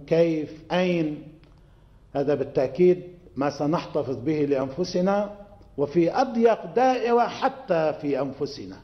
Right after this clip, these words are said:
وأنا أقول لنتنياهو ولجالنت ولجيش العدو ولكيان العدو، لن تستطيعوا أن تعيدوا سكان الشمال إلى الشمال.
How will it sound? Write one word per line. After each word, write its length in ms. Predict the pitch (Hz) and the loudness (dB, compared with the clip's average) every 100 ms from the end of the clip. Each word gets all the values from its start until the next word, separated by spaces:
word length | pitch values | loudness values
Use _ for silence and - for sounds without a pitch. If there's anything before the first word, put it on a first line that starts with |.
| - - - - | -20 -20 -20 -2
وأنا 360 | 175 240 254 247 | 0 2 0 -2
أقول 320 | 247 247 214 | 0 0 2
لنتنياهو 840 | 208 175 - 147 135 120 104 117 | 2 0 0 -2 0 0 -2 0
ولجالنت 680 | 160 185 156 196 170 123 - | 2 2 4 2 2 -8 -10
ولجيش 520 | 131 139 131 202 202 | -8 -4 0 2 2
العدو 560 | 175 156 160 165 135 120 | -2 -2 -2 -2 -2 -2
ولكيان 520 | 147 160 185 196 214 | -2 -2 2 4 4
العدو، 480 | 202 175 180 165 123 - - - - _ _ _ _ _ - _ - | 2 -2 -2 -2 -4 -8 -20 -20 -20 _ _ _ _ _ -20 _ -6
لن 520 | 170 208 285 311 233 | 0 4 4 2 0
تستطيعوا 960 | 214 185 - 180 - 185 165 147 147 190 | -2 -2 -2 -4 0 0 2 2 0 0
أن 180 | 208 - | -2 0
تعيدوا 540 | 170 165 196 139 147 | 0 2 0 -2 -6
سكان 500 | - 175 - 202 190 | -6 -6 2 2 2
الشمال 520 | 175 - 175 190 208 | -4 -6 -2 0 0
إلى 160 | 196 220 | 0 0
الشمال. 640 | 202 - 233 240 190 - | -2 0 0 2 0 -4